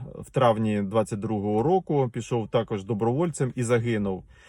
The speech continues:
І от у нього була, е, книга про щастя, і він там говорив, що українці мають не конкурувати між собою,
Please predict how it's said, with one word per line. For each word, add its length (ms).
І 100
от 140
у 40
нього 280
була, 440
е, 440
книга 340
про 180
щастя, 460
і 380
він 200
там 180
говорив, 520
що 200
українці 500
мають 440
не 140
конкурувати 720
між 160
собою, 540